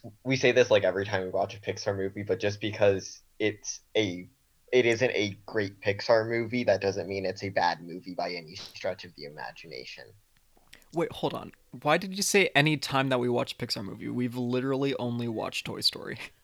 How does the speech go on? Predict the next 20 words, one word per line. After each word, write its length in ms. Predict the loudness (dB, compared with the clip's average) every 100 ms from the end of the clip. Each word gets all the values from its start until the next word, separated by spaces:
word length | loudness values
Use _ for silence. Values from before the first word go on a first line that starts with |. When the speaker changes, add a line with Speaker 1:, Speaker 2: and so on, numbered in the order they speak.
| -20 _ _ _ _ -18 -18 4
Speaker 1:
Fair 180 | 8 8
point, 380 | 6 2 2 2
fair 200 | 4 4
point, 340 | 6 6 6 2
but 300 | 6 6 6 -2 -2 -2 2
<laughs> 100 | 4 4 0 -2 -4 -6 -10 -10 -10 -18 -12 -8 -8 -10 -16 -20 -18 -14
Speaker 2:
<laughs> 320 | -14 -16 0
Speaker 1:
my 220 | 6 6
point 420 | 4 2 2 0
stands 760 | 0 6 6 6 0 -8 -10 -10 -4
that 400 | 6 8 8 4
Speaker 2:
Yeah. 180 | 0 -4 -10 _ _ _ _ _ _ _ _ _ _ 0
Speaker 1:
Pixar 640 | 2 6 8 8 8 2 -8
consistently 800 | -4 -4 0 -2 2 0 2 0
hits 280 | 2 2 0
higher 440 | 0 4 4 4 2
than 220 | 0 2
most 260 | 2 4
other 300 | 2 2 -2
studios. 920 | -6 -10 -8 -2 4 6 6 2 -2